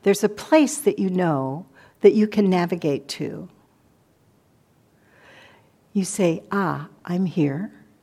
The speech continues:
This is how it is. That's painful.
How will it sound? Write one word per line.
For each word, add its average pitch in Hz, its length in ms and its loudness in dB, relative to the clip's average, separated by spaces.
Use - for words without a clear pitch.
This 190 200 0
is 202 100 -10
how 185 240 -2
it 156 100 -2
is. 147 520 -8
That's 185 360 -2
painful. 180 720 -2